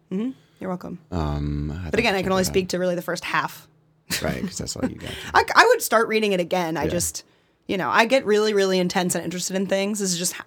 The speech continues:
Speaker 1: I'm, this is an element of my personality
Speaker 2: Mm-hmm.
Speaker 1: that I am like, "Okay, I can move it. I can move the needle on it and grow into being a little different." But some of it, I just have to accept the fact that I get, it's great. I get really inspired and really excited by something, and I go full force into it.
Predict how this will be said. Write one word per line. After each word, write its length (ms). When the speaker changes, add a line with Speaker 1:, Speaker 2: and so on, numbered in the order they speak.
Speaker 1:
I'm, 240
this 140
is 100
an 60
element 260
of 60
my 120
personality 600
Speaker 2:
Mm-hmm. 60
Speaker 1:
that 140
I 460
am 200
like, 280
"Okay, 320
I 80
can 260
move 260
it. 300
I 40
can 120
move 180
the 80
needle 280
on 180
it 160
and 140
grow 240
into 640
being 200
a 60
little 280
different." 460
But 140
some 240
of 120
it, 80
I 100
just 260
have 140
to 100
accept 560
the 80
fact 320
that 140
I 80
get, 240
it's 120
great. 260
I 60
get 120
really 180
inspired 460
and 80
really 180
excited 420
by 120
something, 520
and 100
I 80
go 340
full 180
force 300
into 200
it. 160